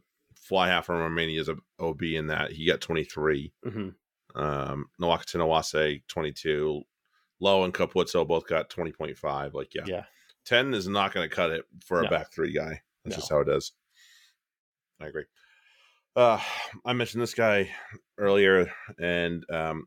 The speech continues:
Speaker 1: love him as a person. I think he's done great things for his country, but fantasy-wise, he's just about to run into the wrong type of game for his sake, and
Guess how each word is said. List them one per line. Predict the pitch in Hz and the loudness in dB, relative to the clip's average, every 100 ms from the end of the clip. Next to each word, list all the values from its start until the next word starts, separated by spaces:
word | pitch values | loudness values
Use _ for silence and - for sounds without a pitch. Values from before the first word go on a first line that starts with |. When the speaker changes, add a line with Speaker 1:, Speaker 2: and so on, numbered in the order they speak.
| - | -2
Speaker 1:
love | 104 110 | 2 4
him | 113 | 4
as | 107 | 4
a | 90 | 4
person. | 95 90 92 90 | 4 4 2 -2
I | 82 | -2
think | 85 | -4
he's | 82 76 | -4 -8
done | - 85 80 | -4 -4 -4
great | 76 90 92 - | 0 4 4 4
things | 85 | -2
for | - | -2
his | 80 | -6
country, | - 78 - 78 | -2 -4 -2 -4
but | 78 76 71 _ _ _ _ _ _ _ _ - | 0 0 0 _ _ _ _ _ _ _ _ -4
fantasy-wise, | 90 85 - 80 73 73 | 0 0 0 0 0 -2
he's | 82 73 | -4 -6
just | 76 | -6
about | 80 78 76 | -2 -2 -2
to | 78 80 78 - _ _ - | -2 -2 -4 -6 _ _ -6
run | 90 85 | -2 0
into | 78 85 | 0 0
the | 78 80 | 2 2
wrong | 82 87 87 82 82 | 2 6 6 4 2
type | 87 80 | 0 0
of | - - _ _ _ 104 | -4 -14 _ _ _ -2
game | 92 85 80 76 | 2 2 0 -4
for | - 80 | -6 -2
his | 78 - | -2 -4
sake, | 78 78 - - | -6 -6 -8 -12
and | 76 73 | -10 -10